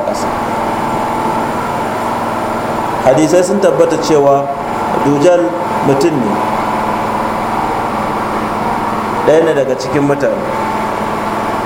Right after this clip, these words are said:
kuma gajere ne,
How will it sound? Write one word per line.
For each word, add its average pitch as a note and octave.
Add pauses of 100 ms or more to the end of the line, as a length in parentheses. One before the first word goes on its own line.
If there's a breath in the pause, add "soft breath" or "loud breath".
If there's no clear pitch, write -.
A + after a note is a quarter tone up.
(580)
kuma D#3+ (1600)
gajere D#3+
ne, C#3